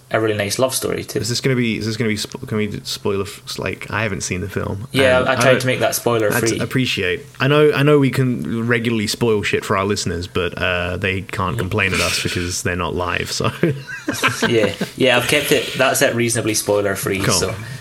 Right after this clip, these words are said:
Speaker 1: to try also explaining why I like it. So, but, um, yeah, that's actually, I've started doing this course in screenwriting, and that's one of the,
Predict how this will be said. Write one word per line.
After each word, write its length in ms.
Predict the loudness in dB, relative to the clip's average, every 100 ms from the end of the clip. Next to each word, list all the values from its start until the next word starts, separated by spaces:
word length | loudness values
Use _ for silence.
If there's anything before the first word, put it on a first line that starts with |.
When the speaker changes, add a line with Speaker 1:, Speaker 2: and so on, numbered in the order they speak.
| -14 -8
Speaker 1:
to 160 | -6 0
try 180 | 2
also 260 | 2 2 0
explaining 440 | 0 0 0 0
why 180 | 0 2
I 60 | 2
like 260 | 0 -2
it. 180 | -4 -6 -10
So, 260 | -8 -8 -10 -14 -20 -20 -20 -18 -18 -6
but, 160 | 0 2
um, 240 | 2 2
yeah, 160 | 2 4
that's 240 | 4 4
actually, 560 | 2 2 0 0 -2 -6 -18 -20 -4
I've 120 | -2
started 220 | 2 4 4
doing 100 | 0
this 120 | 0
course 300 | 2 2 0
in 80 | -2
screenwriting, 480 | -2 0 0 -2
and 160 | -2 -4
that's 160 | -2 0
one 100 | 0
of 80 |
the, 400 | 0 0 0 -4